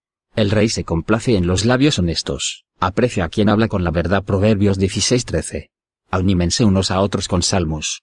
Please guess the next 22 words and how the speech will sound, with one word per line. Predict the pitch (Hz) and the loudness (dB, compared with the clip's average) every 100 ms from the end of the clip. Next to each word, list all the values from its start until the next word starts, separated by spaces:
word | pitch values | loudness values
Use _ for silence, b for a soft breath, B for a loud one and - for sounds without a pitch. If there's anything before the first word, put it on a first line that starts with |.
| _ | _
himnos | - 120 120 107 | 0 2 2 0
y | |
canciones | 101 101 120 110 107 | -2 -2 2 2 2
espirituales. | 101 - 87 85 - 76 73 - - _ _ _ _ | -2 -2 -2 -2 -4 -6 -6 -10 -12 _ _ _ _
Canten | - 101 98 98 | -4 -2 0 0
y | |
alaben | 95 92 92 95 | 2 2 2 2
al | 95 | 0
Señor. | 117 90 78 - _ _ _ _ | -2 -2 -4 -10 _ _ _ _
Efesios | 113 131 123 107 113 | -2 0 0 2 0
cinco | 127 127 110 | 0 2 2
diecinueve. | 101 104 104 82 76 69 - _ _ _ _ - | 0 -2 -4 -6 -8 -10 -16 _ _ _ _ 0
Deje | 113 104 98 | 2 2 0
las | 95 | 0
peleas. | 90 85 80 76 - - _ _ _ - | 0 0 -2 -4 -10 -12 _ _ _ -2
Iniciar | 113 110 - 110 | 2 2 4 4
una | 113 92 | 4 2
pelea | 85 92 101 107 | 0 0 2 2
y | 92 | 2
romper | 87 82 113 | -2 2 4
una | 98 92 | 4 2
represa, | 92 - 80 - | -2 -2 -4 -4